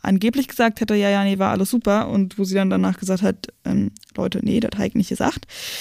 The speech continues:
Ähm, ja, Hermoso mittlerweile hat auch selbst ausgesagt, gerade gestern am Montag, ich nehme hier am Dienstag, für mich fühlt's, und Christina eben hat sich's auch angefühlt wie früher Morgen, aber es ist, äh,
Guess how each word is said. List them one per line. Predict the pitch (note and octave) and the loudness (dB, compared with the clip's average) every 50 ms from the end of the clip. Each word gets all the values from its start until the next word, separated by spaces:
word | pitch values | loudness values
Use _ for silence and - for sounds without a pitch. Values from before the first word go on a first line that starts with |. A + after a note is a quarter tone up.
| - - - - - - _ - - | -12 -14 -14 -16 -18 -20 _ -8 -2
Ähm, | - G3+ G3 G3 G3 F#3+ F#3+ G#3+ G#3+ | 0 0 2 2 2 2 2 2 2
ja, | F#3+ - - - - - - - _ _ | 0 -2 -4 -8 -14 -18 -20 -20 _ _
Hermoso | - G#3 G#3 A3 B3 C4+ - E4+ E4+ E4 - | -2 0 2 2 2 0 -2 -2 -4 -2 -2
mittlerweile | G3 A#3+ A3+ A#3 A3 G#3 G3+ G3+ A3 B3 C#4 - | -2 -2 0 0 0 2 2 2 2 0 0 -2
hat | - A3+ A#3+ B3+ - | -2 -2 -4 -2 0
auch | - A3 G3+ G3+ | 0 0 2 0
selbst | F3+ F3+ F#3+ G#3 B3 E4+ A4 - - - - | 0 0 2 2 2 2 -2 -6 -10 -8 -2
ausgesagt, | - A3+ G#3+ F#3+ - - G3 F#3+ G3 G3+ A3 G#3 | 0 0 0 0 0 -2 -2 0 2 2 0 -2
gerade | - G#3 G#3+ A#3 B3 A3 | -2 -2 0 0 0 2
gestern | G#3 A#3 C4 - - A#3 A3 | 0 0 0 0 0 0 2
am | A3 G3+ | 2 2
Montag, | G#3 A3+ B3+ B3+ - B3+ A#3+ A#3 - | 2 2 2 0 0 -2 -4 -4 -4
ich | - | -6
nehme | A3 G#3+ - G#3 G3+ | -8 -6 -4 -2 -2
hier | G#3 G#3 | -2 -2
am | - G3 F3+ - | -2 -2 -2 0
Dienstag, | - A3 A3+ - - A3+ G#3 G3+ - - _ _ _ | 2 2 0 2 0 -2 -2 -2 -4 -8 _ _ _
für | - - | -2 0
mich | G#3 B3+ B3+ - | 2 2 2 2
fühlt's, | - C4 B3 - - | 0 -2 -2 0 0
und | G#3 A3+ A3 | 2 2 2
Christina | - - - - A#3+ A#3 G#3+ G#3+ | 0 -2 -2 0 2 2 2 2
eben | G#3+ G#3+ | 2 2
hat | G#3+ G#3+ | 2 2
sich's | - G#3 | 0 0
auch | G#3 - | 0 2
angefühlt | A#3 G3+ G3+ G#3 - G#3 F#3+ | 4 4 4 2 2 2 2
wie | G3 G#3 | 0 0
früher | - - G3 F#3 | 2 2 2 2
Morgen, | F#3 G3+ A3 A#3 G#3+ | 4 4 2 2 2
aber | G3+ F#3+ | 0 -2
es | F#3+ F#3+ | -2 -4
ist, | G#3 F#3+ - - | -6 -10 -10 -10
äh, | - - - - - | -12 -10 -8 -10 -10